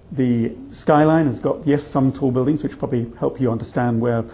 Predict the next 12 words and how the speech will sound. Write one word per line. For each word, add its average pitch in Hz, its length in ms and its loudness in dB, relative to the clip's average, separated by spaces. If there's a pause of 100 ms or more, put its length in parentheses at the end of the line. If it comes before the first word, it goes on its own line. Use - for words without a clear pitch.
(240)
perhaps, - 460 -4 (340)
um, 117 400 -4
transport 139 320 0
interchanges 120 420 -4
might 127 280 -2
be 135 320 4
or 123 260 -4
horizon 117 500 0
of 107 60 -2
a 113 40 0
business 117 360 -2
district. - 480 -4